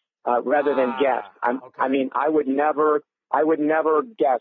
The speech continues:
Speaker 1: "Well, I think I missed two seconds, or I missed three or four seconds." I think what I would do is I would go with what I had. Um, and you, you got me thinking on the spot, you know, as you,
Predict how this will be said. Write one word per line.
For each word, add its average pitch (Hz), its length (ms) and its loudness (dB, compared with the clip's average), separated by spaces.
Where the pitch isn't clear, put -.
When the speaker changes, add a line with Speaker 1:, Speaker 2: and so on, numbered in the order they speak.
Speaker 1:
"Well, 135 140 2
I 131 140 0
think 143 240 0
I 131 80 2
missed 127 240 -2
two 147 220 2
seconds, 120 380 -4
or 131 120 2
I 127 40 0
missed 127 200 -2
three 143 360 2
or 120 160 0
four 147 300 2
seconds." 117 320 -2
I 123 100 0
think 151 180 0
what 156 140 2
I 151 100 2
would 135 180 0
do 147 200 2
is 127 80 -2
I 131 120 2
would 127 140 0
go 139 160 2
with 131 140 2
what 127 180 2
I 117 140 0
had. 120 320 0
Um, 120 340 0
and 131 160 0
you, 139 180 0
you 143 120 -2
got 139 240 0
me 127 160 0
thinking 139 300 0
on 117 140 -2
the 107 120 -4
spot, 120 360 -2
you 113 80 -4
know, 113 160 2
as 110 80 -2
you, 113 120 -8